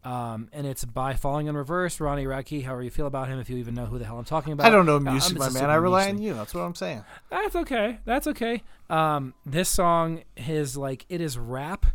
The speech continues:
Speaker 1: for, like, the first two minutes, and then it gets insane for thirty solid seconds before it goes into a hard rock song, and then it's screamo all the way to the end. Um, and the music video is, like, super duper inspired by The Boys, a show that I won't watch.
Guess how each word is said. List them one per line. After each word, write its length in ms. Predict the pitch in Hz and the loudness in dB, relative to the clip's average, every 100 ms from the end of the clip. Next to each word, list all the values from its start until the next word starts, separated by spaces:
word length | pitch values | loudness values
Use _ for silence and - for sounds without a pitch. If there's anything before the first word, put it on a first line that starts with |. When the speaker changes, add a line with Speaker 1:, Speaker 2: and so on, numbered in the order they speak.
| - - - - - | 4 -20 -20 -20 0
Speaker 1:
for, 160 | - 143 | 2 2
like, 180 | 139 | 0
the 80 | - | -2
first 400 | - 139 143 - - - | 0 0 -2 -4 -10 -12
two 240 | - 147 143 | -6 -2 -2
minutes, 440 | 139 147 175 - - _ _ _ _ _ - | -2 -4 -6 -10 -20 _ _ _ _ _ -6
and 160 | 143 | -2
then 220 | 147 147 160 | 0 -2 -4
it 160 | 160 131 | -6 -4
gets 440 | 151 139 - - - - - 196 180 156 | -4 -4 -4 -2 -4 -6 -8 -2 0 4
insane 840 | - - 180 165 151 131 110 98 - _ _ _ _ _ | 4 6 2 2 0 -4 -8 -12 -18 _ _ _ _ _
for 220 | - 147 | -8 -6
thirty 400 | - 160 151 147 | -4 -2 -2 -2
solid 380 | - 151 139 139 | 0 -2 -2 -4
seconds 560 | 151 127 139 123 - - - _ | -4 -6 -6 -8 -8 -12 -18 _
before 260 | 139 120 151 | -6 -2 -2
it 40 | |
goes 180 | 131 139 | 0 -4
into 200 | 131 135 | -2 -4
a 40 | 127 | -2
hard 220 | 135 127 | -2 -2
rock 240 | 135 143 | -2 -2
song, 360 | - 175 175 175 - - - - | -2 -2 -2 -4 -10 -20 -20 -6
and 140 | 147 | -2
then 80 | 147 | 0
it's 180 | 143 - | 0 0
screamo 240 | - 135 127 | 0 0 0
all 140 | 120 | -2
the 60 | 120 | -4
way 100 | 113 | -6
to 120 | 117 | -8
the 160 | 110 | -8
end. 220 | 104 107 - - - - - | -6 -6 -8 -16 -20 -20 -6
Um, 540 | 151 147 135 123 104 - - - _ - | 2 4 4 0 -4 -8 -18 -20 _ -4
and 120 | 160 | 2
the 60 | 160 | 4
music 200 | 165 160 | 2 0
video 280 | 170 180 165 | 0 2 2
is, 80 | 147 | 0
like, 120 | 139 | -2
super 260 | - 143 143 | -2 -2 -2
duper 320 | 135 135 139 | -2 -2 -2
inspired 340 | 135 139 135 | -4 -4 -4
by 100 | 127 | -4
The 80 | 123 | -6
Boys, 340 | 120 147 226 | -4 -4 -4
a 60 | 170 | -6
show 180 | - 131 | -6 -6
that 120 | 117 | -6
I 60 | 113 | -8
won't 180 | 117 110 | -8 -8
watch. 300 | 127 - | -10 -10